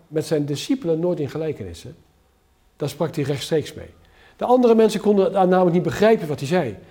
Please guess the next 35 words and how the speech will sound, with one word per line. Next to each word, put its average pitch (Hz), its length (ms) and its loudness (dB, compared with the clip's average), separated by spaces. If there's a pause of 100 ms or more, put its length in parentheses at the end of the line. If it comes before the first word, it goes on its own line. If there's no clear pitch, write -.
(140)
En 170 100 -4
daarom 202 240 4
vertelde 180 400 2
hij 165 120 4
maar 165 160 0
een 135 60 -6
gelijkenis, 196 600 2
zodat 170 260 0
ze - 80 -10
in - 0 -
ieder 175 140 -2
geval 151 180 -4 (360)
dat 240 140 2
stukje - 380 -2
meekregen. 113 540 -2 (1300)
Dus - 220 -2 (180)
de 156 160 -8
goddelijke 247 420 2
liefde, 196 360 4
zegt 180 200 -2
hij, 170 80 -4
die 151 240 -2
Jezus 151 320 2
introduceert 151 640 -2
bij 143 140 -4
zijn 123 140 -6
discipelen, 175 560 -6 (480)
die 165 180 0
is 156 60 2
een, 139 200 -2 (500)
van 139 140 -6
een 123 100 -2
heel 156 200 2
ander 147 220 0
niveau. 120 300 -4